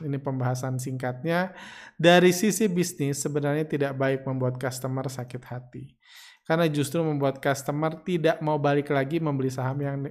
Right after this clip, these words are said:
kan, yang ditawarkan oleh Bandar. Jadi idealnya memang saat ini Bandar lokal mencoba memenang-, menenangkan perasa-, perasaan investor retail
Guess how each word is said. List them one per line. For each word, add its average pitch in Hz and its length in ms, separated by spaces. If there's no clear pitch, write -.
kan, 147 240
yang 139 240
ditawarkan 131 560
oleh 131 160
Bandar. 123 480
Jadi 160 240
idealnya 151 480
memang 143 400
saat 139 240
ini 143 80
Bandar 131 400
lokal 131 240
mencoba 147 560
memenang-, 131 720
menenangkan 156 720
perasa-, 147 400
perasaan 139 480
investor 135 320
retail 135 400